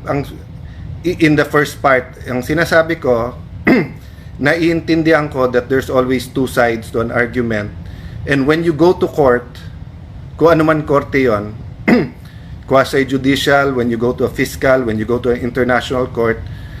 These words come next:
ah, precisely nga kasi hindi kayo magkasundo. So, hindi ko tinatanggal sa human rights activists na meron silang pinaglalaban. Ah, sa part one, ito yung part two.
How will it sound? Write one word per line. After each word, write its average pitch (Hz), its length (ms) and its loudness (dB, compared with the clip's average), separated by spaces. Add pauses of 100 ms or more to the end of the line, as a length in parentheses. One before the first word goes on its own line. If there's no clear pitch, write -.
(220)
ah, 123 320 4
precisely 151 560 0
nga 143 160 2
kasi 131 240 -2
hindi 120 160 -2
kayo 123 240 0
magkasundo. 101 720 -4 (640)
So, 131 240 4
hindi 147 240 2
ko 156 160 0
tinatanggal 135 720 2
sa 117 220 0 (1120)
human 147 320 4
rights 131 240 0
activists 113 720 -4
na 110 480 -2 (500)
meron 139 320 2
silang 131 240 -2
pinaglalaban. 107 880 -2 (640)
Ah, 113 420 4
sa 202 160 0
part 156 320 2
one, 131 240 0
ito 135 220 0
yung 180 160 0
part 123 320 2
two. 143 160 -2